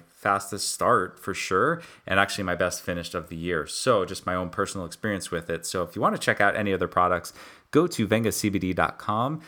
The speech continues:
slash O C R underground. And remember, you can use code O C R underground to get fifteen percent off of your purchase. Well, with my last race being over, I am in a little bit of a break,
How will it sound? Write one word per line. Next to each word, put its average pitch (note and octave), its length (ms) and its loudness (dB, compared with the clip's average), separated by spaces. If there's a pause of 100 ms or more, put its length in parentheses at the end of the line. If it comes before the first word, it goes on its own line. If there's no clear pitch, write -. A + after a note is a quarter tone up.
slash G2 440 0
O A2 80 0
C G#2+ 160 -2
R F#2+ 180 4
underground. F#2+ 560 2
And G2 80 -4
remember, A2+ 260 -2
you F#2+ 120 -6
can G2 140 -10
use A2+ 180 -4
code G2 360 0
O G#2 120 0
C G2+ 180 -2
R F#2 160 0
underground E2+ 400 -2
to F2 60 -6
get E2 200 -4
fifteen G#2+ 440 -6
percent E2+ 440 -8
off E2 240 -2
of - 80 -18
your D#2 120 -8
purchase. - 480 -8 (1120)
Well, D#3+ 180 4
with F3 180 -2
my D#3 100 4
last G2 280 4
race F#2+ 220 2
being G2 360 -2
over, A2+ 380 4
I A2 160 2
am C3 140 -2
in F#2 80 -4
a - 20 -2
little F#2 160 -2
bit F2+ 140 -2
of E2 80 -6
a - 120 -20
break, G2+ 360 0